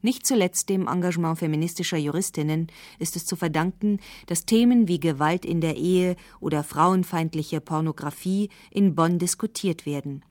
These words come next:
Für den Bereich der Gentechnologie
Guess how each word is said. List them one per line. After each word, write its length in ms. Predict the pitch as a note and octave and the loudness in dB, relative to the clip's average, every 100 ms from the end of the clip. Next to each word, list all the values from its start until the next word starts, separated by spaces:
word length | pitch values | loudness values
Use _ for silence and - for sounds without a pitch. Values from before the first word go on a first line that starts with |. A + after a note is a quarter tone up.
| _ _ _ _ _ - | _ _ _ _ _ -12
Für 100 | - | 0
den 160 | A3 A#3 | 6 6
Bereich 380 | A3 D#3+ G#3+ - | 6 4 4 0
der 160 | A#3 | 0
Gentechnologie 1040 | F#3 A3+ A#3+ F3+ D3 D#3+ D3 D3+ D#3 F3+ | 2 2 2 0 -2 -2 0 -2 -2 -2